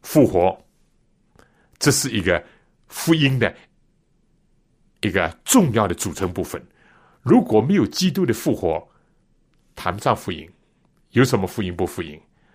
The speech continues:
也只是世界上的一个理论，或者是一般的普通的信仰而已。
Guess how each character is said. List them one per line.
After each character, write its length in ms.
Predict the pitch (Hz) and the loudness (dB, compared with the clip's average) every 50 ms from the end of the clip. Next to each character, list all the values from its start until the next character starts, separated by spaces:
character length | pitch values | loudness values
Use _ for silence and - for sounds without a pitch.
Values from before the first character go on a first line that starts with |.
| _ _ _ _ _ | _ _ _ _ _
也 120 | 117 127 | 0 0
只 160 | 123 - 117 | 2 0 -4
是 140 | 104 - 127 | -4 -4 -6
世 180 | - - - 110 | -6 -6 -6 -2
界 120 | 98 113 | -2 -2
上 160 | 101 - 107 92 | 0 0 -2 -2
的 120 | 95 87 - - - - | -2 -4 -6 -12 -20 -14
一 100 | _ 117 | _ -4
个 180 | 101 104 95 87 - - - _ | 0 0 0 0 -2 -12 -14 _
理 180 | - 95 85 | -4 -4 -2
论， 260 | 87 110 131 127 - - _ _ _ _ | 0 0 0 0 -2 -12 _ _ _ _
或 140 | _ - 143 | _ 0 0
者 120 | 131 - 110 | 0 0 -4
是 120 | - - - | -10 -10 -10
一 80 | 113 | -10
般 240 | - - 127 127 123 | -4 -2 -2 0 0
的 120 | 113 92 - - - - | -2 -8 -8 -12 -20 -18
普 200 | _ - - 90 | _ -6 -6 -6
通 140 | - - 107 | -6 -6 -8
的 60 | 104 | -6
信 280 | 95 - - 151 120 92 | -6 -4 -4 -4 -6 -6
仰 160 | 78 71 71 | -8 -10 -12
而 160 | 71 69 - | -14 -16 -18
已。 60 | - | -18